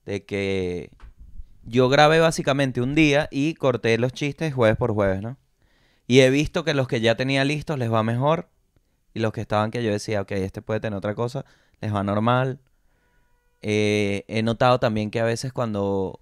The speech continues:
se ve que uno la está pasando bien y el público también, hay un clic, por más de que no sea el chiste tan elevado. Pero sí, eso también, ahí es donde ya me pongo del otro lado.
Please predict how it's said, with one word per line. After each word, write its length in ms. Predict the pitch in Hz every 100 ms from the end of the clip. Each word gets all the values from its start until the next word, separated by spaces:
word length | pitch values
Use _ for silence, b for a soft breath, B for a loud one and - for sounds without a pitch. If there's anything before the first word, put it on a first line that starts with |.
| -
se 220 | - 110
ve 120 | 104
que 120 | 101
uno 180 | 120 120
la 80 | 127
está 160 | 120 104
pasando 360 | 110 120 113
bien 280 | 120 120 107
y 60 | 101
el 120 | 95
público 320 | 101 104 117
también, 420 | 117 107 117 135 - - -
hay 200 | 107 104
un 80 | 104
clic, 360 | 127 127 127 - _ _ _ _
por 120 | - 104
más 160 | 101
de 100 | 104
que 100 | 104
no 140 | 107 101
sea 160 | 110
el 80 | 107
chiste 260 | - 110 110
tan 380 | 113 98 95 - _ -
elevado. 520 | 98 95 101 110 - _ _ b b b b b b b
Pero 260 | - 127 127
sí, 280 | - 143 139
eso 220 | 143 139 170
también, 400 | 170 139 151 -
ahí 260 | 127 127 131
es 100 | 143
donde 260 | 156 143
ya 140 | 123 117
me 100 | 123
pongo 200 | 139 139
del 100 | 123
otro 240 | 104 113
lado. 320 | 120 113 87